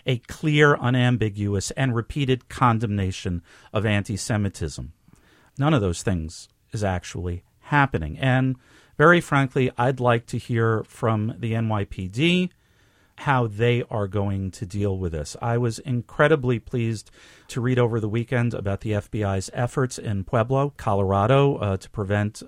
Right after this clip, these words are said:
the attack on the synagogue there. Uh, it shows real effort and dedication. We need that same level of dedication here. The challenge is, of course, there was a person who had left tracks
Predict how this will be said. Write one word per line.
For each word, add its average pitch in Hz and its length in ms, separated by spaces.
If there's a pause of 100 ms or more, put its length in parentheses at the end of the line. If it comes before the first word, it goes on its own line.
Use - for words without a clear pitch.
(200)
the 92 140
attack 110 440
on 95 340
the 90 60
synagogue 117 540
there. 143 300 (380)
Uh, 95 300
it 101 160
shows 101 480
real 107 480
effort 120 440
and 101 240
dedication. 101 720
We 107 100
need 120 220
that 104 200
same 117 320
level 95 320
of 85 120
dedication 87 680
here. 113 460 (520)
The 117 140
challenge 160 540
is, 104 180
of 98 160
course, 101 320
there 120 320
was 131 160
a 113 60
person 113 440
who 101 200
had 101 400
left 104 320
tracks - 680